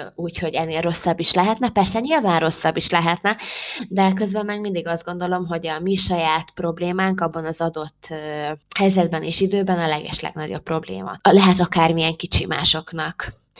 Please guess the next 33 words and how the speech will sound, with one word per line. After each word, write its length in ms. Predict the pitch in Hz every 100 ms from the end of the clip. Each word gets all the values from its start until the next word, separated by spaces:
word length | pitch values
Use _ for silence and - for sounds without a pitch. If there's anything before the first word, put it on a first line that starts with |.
| - - -
de 160 | 165 180
ettől 260 | 175 175
függetlenül 540 | 170 180 175 165 175 170
ezek 280 | 165 165 165
a 100 | 170
mi 180 | 165
valódi 480 | 165 156 156 160 156
problémáink. 920 | - 160 160 160 165 151 151 160 185 190 - _
Úgyhogy, 680 | 170 165 - 170 165 165 175
ö, 160 | 175 175 - 392 226 226
ráadásul 800 | 185 185 190 190 - - 190 185
a, 420 | 180 180 180 180
a 240 | 175 175
Mór, 400 | 180 196 190 180
ö, 260 | 175 170 170 170 180 _
ő 100 | 180
nagyon 300 | 180 170 160
szégyellős, 720 | - 175 175 - 180 175 -
úgyhogy 260 | 175 170
ő 80 | 175
még 140 | 175 175
nem 140 | 190
mutatta 440 | 170 160 160 -
meg 140 | 165 165
az 100 | 175
arcát, 800 | - 170 175 - - 165 175 -
ö, 340 | 170 165 165 165
soha, 440 | - 160 160 190 -
és 340 | 214 220 -
ezért 380 | - 262 262 262
nem 160 | 285 247
is 160 | 190
kaptam 520 | - 175 - - 165